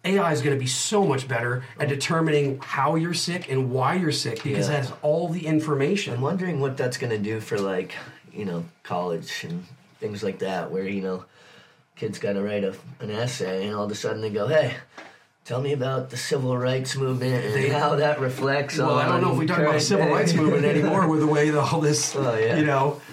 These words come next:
Speaker 1: um, y-, y-, you know, the, the, the, the whitewashing, so to speak, that's been going on, uh,
Speaker 2: Oh,
Speaker 1: in,
Speaker 2: yeah.
Speaker 1: in my state, you know, where I'm living now. I'm pretty ashamed at the stuff that's going on there. Um,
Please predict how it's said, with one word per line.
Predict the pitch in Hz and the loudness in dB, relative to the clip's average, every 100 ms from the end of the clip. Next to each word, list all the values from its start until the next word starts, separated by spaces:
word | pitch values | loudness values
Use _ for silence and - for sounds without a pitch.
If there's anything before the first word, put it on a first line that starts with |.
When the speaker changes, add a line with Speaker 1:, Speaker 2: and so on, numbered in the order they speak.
| - - | -18 -8
Speaker 1:
um, | - 139 135 123 127 131 - - - - | -2 2 2 0 -2 -4 -10 -20 -20 -18
y-, | 160 175 | -14 -10
y-, | 156 131 | -8 -2
you | 156 | 0
know, | 135 131 | 2 2
the, | 123 - | 0 -2
the, | 139 131 131 | -2 -2 -2
the, | 131 131 131 | 0 0 0
the | 131 | 0
whitewashing, | 139 135 160 156 135 131 127 139 123 | 2 2 0 0 0 0 0 0 0
so | - 131 | 0 -2
to | |
speak, | 127 127 127 127 | -2 -2 -4 -4
that's | 120 | -4
been | - 123 | -4 -4
going | 123 117 117 | -2 -2 -2
on, | 120 113 120 | -2 -2 -4
uh, | 117 117 | -6 -6
Speaker 2:
Oh, | 120 | -4
Speaker 1:
in, | 123 | -2
Speaker 2:
yeah. | - 135 | -2 -2
Speaker 1:
in | 127 | 0
my | 131 143 151 | 2 2 2
state, | - 147 - 127 | 0 -2 -4 -4
you | 123 | -2
know, | 123 | -2
where | 113 117 | 0 0
I'm | 123 131 | 2 2
living | 131 127 120 | 0 0 0
now. | 135 131 117 117 - - - 131 - - - - | 0 2 0 -2 -8 -18 -14 -14 -14 -20 -20 -8
I'm | 120 120 127 - | -6 -4 -6 -2
pretty | 135 131 | 0 0
ashamed | 127 156 139 131 113 | 0 0 2 0 -2
at | - | -4
the | |
stuff | - 139 120 | -4 -4 -4
that's | 113 | -4
going | - 117 113 | -4 -4 -2
on | 110 | -4
there. | 110 - - - 127 - | -4 -6 -8 -10 -12 -6
Um, | 117 98 104 127 131 | -4 -4 -4 -8 -12